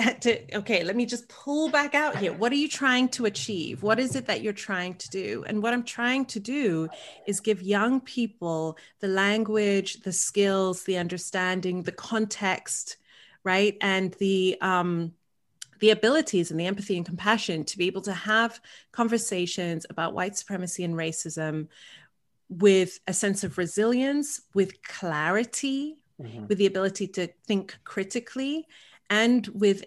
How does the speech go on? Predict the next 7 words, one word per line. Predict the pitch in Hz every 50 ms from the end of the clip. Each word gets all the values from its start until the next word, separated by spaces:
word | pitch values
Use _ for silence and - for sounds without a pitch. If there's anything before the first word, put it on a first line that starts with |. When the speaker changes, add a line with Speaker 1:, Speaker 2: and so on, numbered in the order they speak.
| -
Speaker 1:
a | 202 196 190 190 185 180 180 180 180 180 - _ _ _ _ _ _ _ _ _ _ - _ -
desire | - 226 208 196 175 - 208 208 233 262 269 233 190 175 170 165
to | 165 170 - - 214
want | 190 165 175 165 160 -
to | - - 202 190
come | - - - 214 208 202 196 190 190 185
together | 190 - - 202 165 196 185 185 180 185 180 175 170 170 170 -